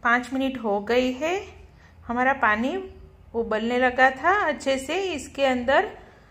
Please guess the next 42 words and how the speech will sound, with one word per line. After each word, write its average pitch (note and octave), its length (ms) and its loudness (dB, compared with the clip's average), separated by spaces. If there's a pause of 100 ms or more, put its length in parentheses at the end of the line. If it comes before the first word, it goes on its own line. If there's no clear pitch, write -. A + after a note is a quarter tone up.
(340)
बबल्स A#3+ 480 2
भी C4 100 2
आ B3+ 160 6
गए C#4 320 2
थे। E4+ 200 -4
अब D4 240 4
मैं C4+ 100 0
इसमें C4 380 -2
पापड़ B3 360 4
खार B3+ 260 4
डाल C4+ 300 6
रही D4 280 2
हूँ। F4+ 180 -4
अगर C4 280 0
आपके A3+ 340 2
पास C4 320 4
ये C#4 120 -2
पापड़ A#3+ 380 2
का C4 200 2
खार A#3 360 2
नहीं A#3+ 360 -2
है E4+ 260 -4 (460)
तो B3 120 -2
आप B3 520 2
इनो A#3+ 260 0
फ्रूट B3+ 280 -2
सॉल्ट A#3 340 2
का B3 140 4
भी D4+ 180 0
यूज़ C#4 340 0
कर G#3+ 200 0
सकते G#3+ 460 -2
हैं। E4 180 -2 (960)
इनो A3+ 280 -4
भी B3 160 -2
डाल A#3+ 240 6
सकते C4+ 340 -4
हैं। F4+ 220 -8
अब C#4+ 280 0
मैंने A#3 280 -4
इसके A3+ 360 -4
अंदर A#3 460 2